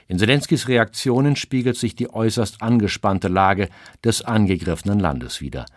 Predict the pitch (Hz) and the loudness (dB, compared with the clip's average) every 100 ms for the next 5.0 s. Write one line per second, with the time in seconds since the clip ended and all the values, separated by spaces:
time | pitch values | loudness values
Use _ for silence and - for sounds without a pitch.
0 | - - _ - 95 107 - 101 - 98 | -20 -20 _ -2 0 0 0 0 2 0
1 | 92 - 113 131 - 95 101 104 98 104 | 0 0 0 0 -2 0 2 2 2 0
2 | 90 _ - 98 98 101 98 90 107 107 | -4 _ -4 -2 0 0 2 2 4 4
3 | 104 101 80 85 80 78 - 95 95 73 | 2 0 -2 -4 -6 -8 -6 0 0 0
4 | 73 69 - 110 92 85 - - - - | -4 -6 -4 -2 0 -2 -4 -12 -12 -14